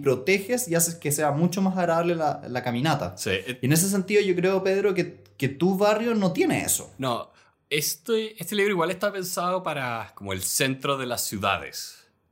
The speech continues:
Speaker 2: Espacios un poco más densos. Pero ocurre mucho que si es que tú estás caminando donde están transitando los autos,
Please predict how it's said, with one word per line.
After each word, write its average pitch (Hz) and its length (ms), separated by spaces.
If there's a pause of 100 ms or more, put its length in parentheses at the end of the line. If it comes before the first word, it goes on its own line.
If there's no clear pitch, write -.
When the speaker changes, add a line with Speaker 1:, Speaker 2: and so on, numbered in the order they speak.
(320)
Speaker 2:
Espacios 120 340
un 107 220
poco 123 260
más 123 380
densos. 92 580 (880)
Pero 113 260
ocurre 147 380
mucho 160 480
que 117 420 (720)
si - 140
es 117 140
que 120 140
tú 131 120
estás 160 460
caminando 139 1040 (520)
donde 131 460
están 156 300
transitando 147 600
los 151 220
autos, 160 500